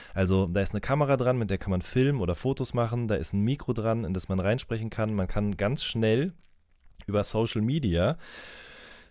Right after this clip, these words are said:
f-, hunderttausendmal mehr Leute erreichen, als wenn man einem Redakteur oder einem Journalisten eben für ein Magazin, was am Bahnhofskiosk steht, etwas erzählt und das dann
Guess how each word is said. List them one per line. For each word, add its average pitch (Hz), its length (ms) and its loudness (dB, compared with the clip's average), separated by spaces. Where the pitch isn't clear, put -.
f-, - 200 -12
hunderttausendmal 147 1040 4
mehr 127 240 6
Leute 101 340 4
erreichen, 101 480 0
als 101 160 -2
wenn 113 140 0
man 117 120 0
einem 107 200 2
Redakteur 104 680 2
oder 101 120 2
einem 95 100 2
Journalisten 95 580 0
eben 110 220 0
für 104 240 0
ein 90 100 0
Magazin, 139 720 0
was - 260 -2
am 98 120 0
Bahnhofskiosk 127 680 0
steht, - 320 -2
etwas 98 280 -2
erzählt 113 560 -2
und 107 180 -2
das 113 160 0
dann 110 340 2